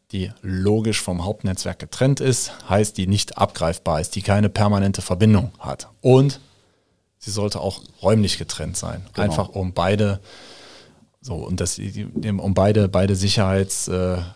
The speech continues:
Speaker 1: Risiken halt damit abzudecken.
Speaker 2: Ja.
Speaker 1: Stufe eins vom Backup kann gerne ein nas sein, das direkt am Server steht, wo man einfach eine, äh, eine, eine richtig große Backup-Historie aufbauen kann. Da kann man auch gerne mehrere Wochen zurückgehen.
Speaker 2: Ja.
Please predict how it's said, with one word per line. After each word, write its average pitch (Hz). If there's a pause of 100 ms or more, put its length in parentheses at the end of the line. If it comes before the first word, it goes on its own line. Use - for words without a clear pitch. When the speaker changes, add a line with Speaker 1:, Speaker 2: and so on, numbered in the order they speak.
(140)
Speaker 1:
Risiken 95
halt 92
damit 87
abzudecken. 85 (380)
Speaker 2:
Ja. -
Speaker 1:
Stufe 98
eins 123
vom 117
Backup 117 (120)
kann 113
gerne 107
ein 92
nas 98
sein, 110
das 98
direkt 98
am 104
Server 107
steht, 107
wo 95
man 95
einfach 92
eine, 95 (640)
äh, 101
eine, 95
eine 90
richtig -
große 107
Backup-Historie -
aufbauen 120
kann. 98
Da 92
kann -
man 98
auch 82
gerne 95
mehrere 92
Wochen 135
zurückgehen. 120
Speaker 2:
Ja. 98